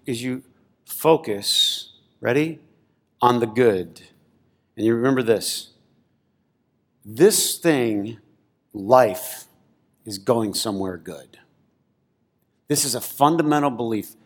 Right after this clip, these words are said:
when you pray. It's going somewhere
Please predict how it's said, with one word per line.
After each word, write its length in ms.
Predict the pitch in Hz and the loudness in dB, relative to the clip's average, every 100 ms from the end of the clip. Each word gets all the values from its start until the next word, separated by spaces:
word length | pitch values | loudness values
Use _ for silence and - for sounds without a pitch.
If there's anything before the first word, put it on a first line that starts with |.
| _ _ _ | _ _ _
when 120 | 107 | -4
you 80 | 117 | -2
pray. 560 | - - 107 87 73 - _ _ _ | -2 2 4 2 -8 -18 _ _ _
It's 140 | 120 | -12
going 720 | - _ 123 117 98 90 85 _ | -12 _ -2 -2 -4 -8 -12 _
somewhere 800 | - - 110 92 85 82 80 - | -10 -6 -6 -6 -10 -14 -16 -20